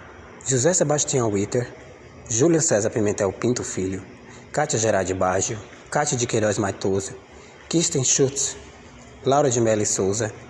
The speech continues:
Leila Mesa Algrante, Marco Antônio Villa, Maria de Lourdes Mônaco Janotti,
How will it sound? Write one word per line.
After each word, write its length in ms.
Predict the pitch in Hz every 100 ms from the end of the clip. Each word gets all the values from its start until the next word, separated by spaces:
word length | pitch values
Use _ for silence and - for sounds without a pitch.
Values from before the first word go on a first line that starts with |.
| - - - -
Leila 280 | 131 156 151
Mesa 260 | 127 117 110
Algrante, 600 | 101 98 101 98 123 - - - - -
Marco 300 | 135 156 139
Antônio 320 | 123 113 107
Villa, 380 | 98 98 107 117 - - - - -
Maria 260 | 123 127 156
de 140 | 131
Lourdes 340 | 123 120 127 117
Mônaco 400 | 113 107 104 107
Janotti, 720 | 123 117 92 90 - -